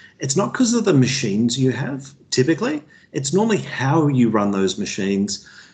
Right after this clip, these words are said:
what the brand is around it, what the system, the product design is, who your customer relationships is, are, your ability to bri-, buy, say, your raw goods at a better price than the other guy up the road.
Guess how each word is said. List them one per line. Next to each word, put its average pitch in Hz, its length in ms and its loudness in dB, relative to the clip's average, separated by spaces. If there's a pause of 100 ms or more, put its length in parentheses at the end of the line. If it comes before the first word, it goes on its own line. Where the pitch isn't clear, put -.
(220)
what 139 200 2
the 139 60 -2
brand 127 420 2
is 113 120 -2
around 98 360 -4
it, 101 120 -8
what 117 160 -12
the 127 60 -8
system, 113 600 0
the 98 100 -8
product 135 380 -2
design 107 400 -2
is, 101 340 -4
who 143 140 -2
your 131 180 2
customer 123 460 -4
relationships 104 720 -4
is, 104 340 -4 (140)
are, 110 420 2 (320)
your 131 200 6
ability 135 460 0
to 117 120 -4
bri-, 117 340 -4 (160)
buy, 120 160 -4
say, 120 220 -6
your 101 200 -4
raw 113 300 0
goods 107 440 -2
at 104 140 -10
a 95 40 -8
better 110 220 -2
price 110 500 -6
than 107 240 -2
the 101 120 -2
other 110 180 0
guy 107 260 -2
up 110 120 -6
the 104 80 -8
road. 101 440 -4